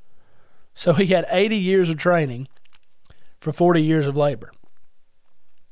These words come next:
But he was chosen by God to deliver the children of Israel from bondage, Deuteronomy thirty-four ten. And of course, he would be a type of Christ,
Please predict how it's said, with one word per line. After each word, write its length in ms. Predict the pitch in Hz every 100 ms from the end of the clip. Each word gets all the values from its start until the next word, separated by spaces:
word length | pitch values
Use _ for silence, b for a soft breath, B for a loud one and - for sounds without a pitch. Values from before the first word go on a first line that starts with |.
| - - -
But 120 | 139
he 80 | 214
was 120 | 196
chosen 380 | 202 208 180 165
by 160 | 160
God 340 | 147 156 156 143
to 80 |
deliver 380 | 131 131 175 196
the 100 | 170
children 320 | 147 165 151
of 80 | 147
Israel 300 | 143 131 139
from 180 | - 123
bondage, 480 | 127 123 110 110 - b b b b b
Deuteronomy 320 | 156 160 160 147
thirty-four 440 | 151 147 139 143
ten. 420 | - 165 127 117 - - - - - -
And 100 | 143
of 80 | 139
course, 260 | 175 170 -
he 80 | 175
would 140 | 160
be 120 | 160
a 60 | 151
type 280 | 165 151 143
of 100 | -
Christ, 520 | 190 185 - -